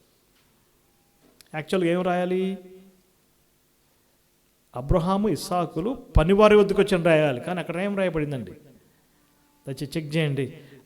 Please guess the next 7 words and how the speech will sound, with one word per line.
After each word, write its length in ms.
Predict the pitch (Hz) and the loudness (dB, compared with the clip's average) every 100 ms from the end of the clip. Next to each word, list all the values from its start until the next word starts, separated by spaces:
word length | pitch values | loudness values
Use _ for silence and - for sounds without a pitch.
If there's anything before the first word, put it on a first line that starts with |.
| _ | _
అబ్రహాము 580 | 143 147 190 180 226 233 | 4 6 6 4 4 4
పనివారి 500 | 233 196 196 190 175 | 6 4 6 4 4
వద్దకు 240 | 165 151 | -2 -4
వచ్చాడు. 240 | 147 147 139 | -4 -2 -4
మరి 180 | 165 | -4
ఇస్సాకు 340 | 170 - 220 180 | -4 -4 -4 -2
ఏమయ్యాడు? 680 | 190 185 135 95 95 - | -4 -2 -4 -8 -16 -20